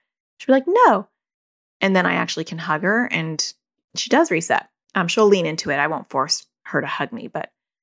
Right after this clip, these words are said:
so we have to know our kids' love language when they're having big emotions. Like, what do they need? Not what you need. There's nothing worse than a parent who's literally chasing down their child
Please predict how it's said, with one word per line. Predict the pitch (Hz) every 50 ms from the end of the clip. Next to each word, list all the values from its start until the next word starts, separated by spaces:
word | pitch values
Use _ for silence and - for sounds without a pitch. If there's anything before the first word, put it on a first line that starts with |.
| _ _ _ _ _
so | - - 254
we | 269 277
have | 262 262
to | - 330
know | 311 294
our | 277 269
kids' | - - 254 - -
love | 233 254 - -
language | 285 311 330 320 339 320 330 - - - _
when | 277 247
they're | 240
having | 240 254 233 254 240
big | 233 247 226
emotions. | 220 208 202 226 294 - - 226 202 - 226 220 - -
Like, | 214 214 - -
what | 220 226
do | 277
they | 247 262 247
need? | 240 254 269 214 180 - _ _ _ _ -
Not | 214 220 - 311
what | 339 330 - -
you | 226 233 269 320 392 339
need. | 247 208 175 185 214 247 247 - _ _ _ _ _ _ _
There's | 247 254 247
nothing | 269 285 392 349 311
worse | 311 320 320
than | - 254
a | 220
parent | 226 - 277 262 240 202 196
who's | 240 226 - - - _ _ _ _ _ _ _ _ _ _ _
literally | 247 262 277 349 403 440 403 339 302 -
chasing | - - 269 262 285 320 - 359 320 269
down | 247 233 240 247
their | 247 226 202
child | - - 226 233 233 202 180 170 170 165 - -